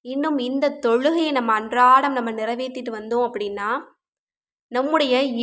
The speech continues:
எலும்புகளுக்கு சதக்கா செய்த நன்மை நமக்கு கிடைக்குது. இன்னும் இந்த தொழுகையை தொழுகிறவங்களுக்கு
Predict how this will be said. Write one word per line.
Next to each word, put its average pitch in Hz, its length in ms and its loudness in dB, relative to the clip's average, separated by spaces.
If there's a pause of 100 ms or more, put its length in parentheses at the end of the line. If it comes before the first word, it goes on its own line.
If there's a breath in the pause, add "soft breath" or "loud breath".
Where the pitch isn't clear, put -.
எலும்புகளுக்கு 277 920 2
சதக்கா 254 460 4
செய்த 269 340 -2
நன்மை 240 460 -4
நமக்கு 214 300 -6
கிடைக்குது. 190 380 -8 (760)
இன்னும் 294 240 -2
இந்த 285 240 2
தொழுகையை 302 600 2
தொழுகிறவங்களுக்கு 247 1040 0